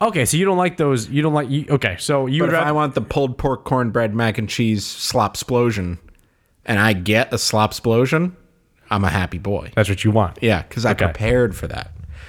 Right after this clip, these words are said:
Speaker 2: But if I start taking a couple bites, I'm like, "Oh, this is a whole to-do. This is a whole mess. I need napkins at Subway. What am I doing?"
Speaker 1: Yep.
Speaker 2: That's not, that's not fun.
Speaker 1: Okay.
Speaker 2: I thought you were gonna ask me, like, what are my favorite slop witches?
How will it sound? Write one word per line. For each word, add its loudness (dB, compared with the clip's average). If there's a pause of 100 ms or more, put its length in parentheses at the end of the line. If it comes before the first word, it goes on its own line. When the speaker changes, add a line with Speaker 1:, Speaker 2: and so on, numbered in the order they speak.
(140)
Speaker 2:
But 4
if 0
I 4
start 0
taking 0
a 0
couple 0
bites, 2
I'm 0
like, -2
"Oh, 2
this 0
is -2
a -4
whole 0
to-do. -2 (200)
This 0
is -2
a 0
whole 0
mess. -2 (360)
I 0
need 0
napkins -2
at 0
Subway. 2
What 2
am -2
I -2
doing?" 2 (140)
Speaker 1:
Yep. 0
Speaker 2:
That's -2
not, -4
that's -6
not -6
fun. -10 (1080)
Speaker 1:
Okay. 4
Speaker 2:
I 2
thought 2
you 0
were 2
gonna 0
ask -2
me, 0
like, -4
what 0
are 0
my 0
favorite -6
slop -6
witches? -10